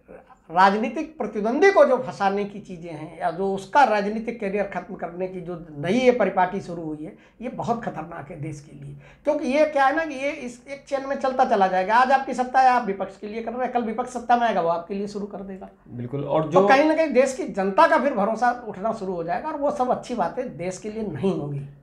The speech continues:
Speaker 2: बिल्कुल। तो मुझे लगता है कि हम, हमारी जो आज चर्चा हुई है, बहुत गंभीर विषय की तरफ चली गई और जो हम चर्चा कर रहे हैं, ये चर्चा सरकार में लोगों को या political लोगों को करनी चाहिए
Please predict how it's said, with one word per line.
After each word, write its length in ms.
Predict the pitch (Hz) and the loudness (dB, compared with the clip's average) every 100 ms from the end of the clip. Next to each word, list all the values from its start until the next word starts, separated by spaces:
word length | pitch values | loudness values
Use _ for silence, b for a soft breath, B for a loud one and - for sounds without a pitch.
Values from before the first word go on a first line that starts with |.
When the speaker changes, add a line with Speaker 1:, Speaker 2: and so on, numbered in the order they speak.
| _ - | _ -12
Speaker 2:
बिल्कुल। 240 | 143 143 156 | -8 -6 -4
तो 60 | |
मुझे 180 | 165 190 | -2 0
लगता 200 | 185 170 | -2 -4
है 60 | 160 | -4
कि 60 | |
हम, 420 | 135 139 147 143 | -2 -2 -2 -4
हमारी 300 | 113 120 127 | -4 -4 -4
जो 100 | 127 | -4
आज 120 | 131 127 | -4 -4
चर्चा 360 | - 117 - | -8 -8 -6
हुई 120 | 123 | -6
है, 80 | 131 | -4
बहुत 220 | 127 143 | -4 -4
गंभीर 440 | 117 110 110 160 160 | -4 -6 -2 -2 -2
विषय 260 | 127 - | -4 -8
की 100 | 117 | -12
तरफ 240 | 113 117 104 | -10 -10 -10
चली 160 | 110 110 | -8 -8
गई 220 | 127 185 - - | -8 -10 -16 -14
और 140 | 113 107 | -10 -8
जो 140 | 117 | -2
हम 200 | 143 147 | -2 0
चर्चा 260 | 143 143 143 | 0 0 -4
कर 140 | 143 | -2
रहे 100 | 170 | -4
हैं, 80 | 160 | -2
ये 220 | 180 196 | -2 -2
चर्चा 240 | 160 156 | -4 -6
सरकार 420 | 175 139 123 127 139 | -6 -6 -6 -6 -4
में 140 | 147 | -4
लोगों 240 | 139 123 123 | -4 -4 -4
को 80 | |
या 100 | 147 | -6
political 380 | 147 117 110 117 | -6 -6 -6 -4
लोगों 220 | 123 117 | -6 -6
को 100 | 110 | -8
करनी 320 | 113 113 117 117 | -10 -10 -10 -10
चाहिए 360 | 113 113 - | -10 -10 -12